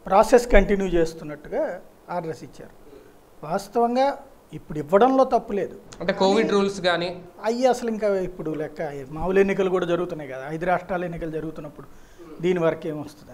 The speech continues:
Speaker 1: అక్కడ జాగ్రత్తలు తీసుకోవడం అనేది వరకు.
Speaker 2: సుప్రీంకోర్టు guidelines కానీ
Speaker 1: ఇంకోటి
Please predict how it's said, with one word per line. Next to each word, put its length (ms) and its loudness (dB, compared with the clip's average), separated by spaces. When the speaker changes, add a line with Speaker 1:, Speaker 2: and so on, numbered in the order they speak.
Speaker 1:
అక్కడ 180 -10
జాగ్రత్తలు 460 -2
తీసుకోవడం 440 -6
అనేది 220 -14
వరకు. 300 -14
Speaker 2:
సుప్రీంకోర్టు 520 2
guidelines 460 -2
కానీ 200 -6
Speaker 1:
ఇంకోటి 280 -10